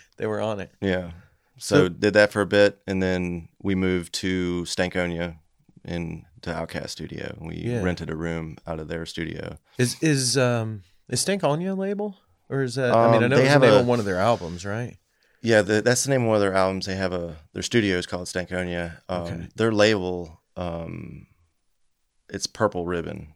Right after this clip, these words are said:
Speaker 1: Okay.
Speaker 2: Is the label that they had, and then
Speaker 1: And
Speaker 2: Kill-
Speaker 1: it was, it was Outkast's label?
Speaker 2: Mm-hmm. Yeah, and
Speaker 1: Okay.
Speaker 2: Killer Mike was, like, their first artist, I
Speaker 1: Oh,
Speaker 2: think.
Speaker 1: yeah. Killer Mike's doing cool stuff
Speaker 2: Yeah,
Speaker 1: these
Speaker 2: he's
Speaker 1: days.
Speaker 2: f-,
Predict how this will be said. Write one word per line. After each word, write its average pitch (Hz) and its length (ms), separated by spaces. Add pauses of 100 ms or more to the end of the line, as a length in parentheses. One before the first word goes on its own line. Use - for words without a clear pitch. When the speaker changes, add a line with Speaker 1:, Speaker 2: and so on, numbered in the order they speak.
(140)
Speaker 1:
Okay. 107 200
Speaker 2:
Is 90 60
the 85 80
label 85 280
that 82 100
they 80 120
had, - 300 (240)
and 87 120
then 85 140 (160)
Speaker 1:
And 120 80
Speaker 2:
Kill- 123 40
Speaker 1:
it 127 40
was, 113 200
it 113 100
was 104 120
Outkast's 95 540
label? 104 400
Speaker 2:
Mm-hmm. 92 300 (160)
Yeah, 95 140
and 85 100
Speaker 1:
Okay. 80 80
Speaker 2:
Killer 98 200
Mike 92 280
was, 90 220
like, 87 200
their 85 140
first 87 300
artist, 82 300
I - 80
Speaker 1:
Oh, 139 160
Speaker 2:
think. 135 120
Speaker 1:
yeah. 135 180 (340)
Killer 143 200
Mike's 135 260
doing 107 160
cool 98 180
stuff 107 380
Speaker 2:
Yeah, 87 200
Speaker 1:
these 82 80
Speaker 2:
he's 101 180
Speaker 1:
days. 104 360
Speaker 2:
f-, - 220